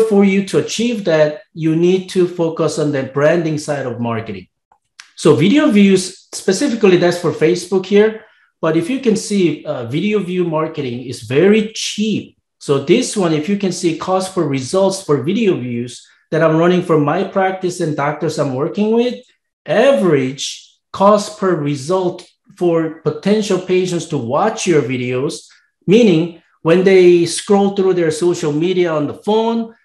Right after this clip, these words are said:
and then they stop and then watch your video, that's, um,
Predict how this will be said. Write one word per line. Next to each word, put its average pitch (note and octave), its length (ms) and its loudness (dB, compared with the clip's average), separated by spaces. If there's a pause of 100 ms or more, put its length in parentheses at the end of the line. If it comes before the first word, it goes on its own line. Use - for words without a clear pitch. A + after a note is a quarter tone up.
(140)
and D3+ 160 -4
then D#3+ 140 0
they D#3 180 0
stop G#3 680 -2
and E3+ 180 -4
then D3 240 0
watch F3 520 0 (120)
your E3+ 320 0
video, F3+ 640 -4 (220)
that's, E3+ 440 -2
um, D#3 520 -2